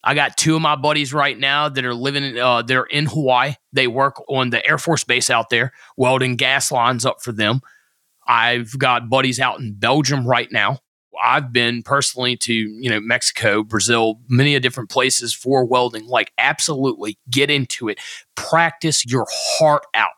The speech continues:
Even when people are laughing at you and think, "Oh, it's Saturday night, we should be going out. Why are you in there welding?" Ignore them. Keep at it, 'cause eventually you're about to be making three to four to five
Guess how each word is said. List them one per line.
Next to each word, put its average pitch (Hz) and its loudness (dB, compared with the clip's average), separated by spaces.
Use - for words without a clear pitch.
Even 175 4
when 170 2
people 160 0
are 151 2
laughing 156 0
at 160 -2
you 170 0
and 151 -2
think, 156 0
"Oh, 180 4
it's 185 0
Saturday 185 0
night, 180 0
we 175 0
should - -4
be 175 -6
going 180 0
out. 185 2
Why 156 2
are 196 2
you 202 -4
in 196 -2
there 190 0
welding?" 156 -2
Ignore 131 0
them. 92 -8
Keep 170 0
at 139 0
it, - -12
'cause 123 -2
eventually 156 0
you're 135 2
about 151 0
to - -18
be 156 -4
making 143 -2
three 143 0
to 139 -2
four 143 0
to 120 -2
five 156 2